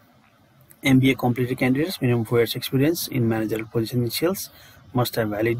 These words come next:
driving license, uh, own two wheelers, must be flexible, travel to any branch assigned by the company, offer salary forty five thousand र जेन्डर मेल फिमेल जुन भए पनि हुन्छ, carrier level senior level छ, इन्डस्ट्री आइएसपी भइहाल्यो।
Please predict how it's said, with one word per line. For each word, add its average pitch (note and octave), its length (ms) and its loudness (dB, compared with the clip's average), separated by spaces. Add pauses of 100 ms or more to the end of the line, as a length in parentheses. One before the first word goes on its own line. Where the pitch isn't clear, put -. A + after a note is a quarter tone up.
driving A#2 440 0
license, A2 460 -4
uh, A#2 240 -2 (180)
own B2 240 2
two B2+ 140 -6
wheelers, C3 440 0 (540)
must A2+ 140 -2
be B2 120 -2
flexible, B2+ 460 -2
travel A2+ 340 0
to A#2 80 -4
any A#2 260 -2
branch B2+ 240 -4
assigned A2 280 -6
by G#2+ 100 -6
the B2+ 160 -8
company, B2+ 300 0 (480)
offer A#2+ 200 -2
salary A#2+ 360 -2
forty B2 300 -8
five A2 240 -6
thousand A2 340 -4
र F#3 100 0 (840)
जेन्डर B2 280 2
मेल A#2+ 220 -2
फिमेल B2 300 0
जुन A#2 160 -4
भए A2 120 -2
पनि A#2+ 140 -4
हुन्छ, A2+ 200 -4
carrier A#2 560 0
level A2+ 240 -4
senior A#2+ 340 -2
level A#2+ 260 -2
छ, B2+ 100 -8
इन्डस्ट्री E3 600 0
आइएसपी A2 360 -4
भइहाल्यो। A2+ 340 -4